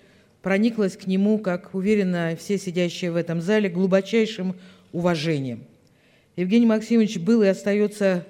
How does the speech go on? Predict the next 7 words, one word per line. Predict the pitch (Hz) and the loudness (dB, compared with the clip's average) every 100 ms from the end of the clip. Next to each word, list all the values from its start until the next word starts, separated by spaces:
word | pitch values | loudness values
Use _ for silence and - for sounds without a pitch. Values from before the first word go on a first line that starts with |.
| - | -8
для | 185 | -4
меня | 190 190 202 190 190 - - - - | -2 -2 -2 -2 -6 -16 -20 -20 -4
непререкаемым | 196 214 208 190 185 196 185 175 170 160 | 0 2 2 0 0 0 0 0 -4 -6
авторитетом | 175 180 180 - 220 220 196 185 - - _ _ - | -4 -2 -2 2 2 2 0 -2 -10 -20 _ _ -6
во | 165 | -2
всём, | 185 - 175 127 113 - - _ - | -2 -2 -2 -2 -6 -14 -20 _ -6
олицетворением | 165 185 202 190 196 226 214 190 | -4 -2 -4 0 2 4 4 2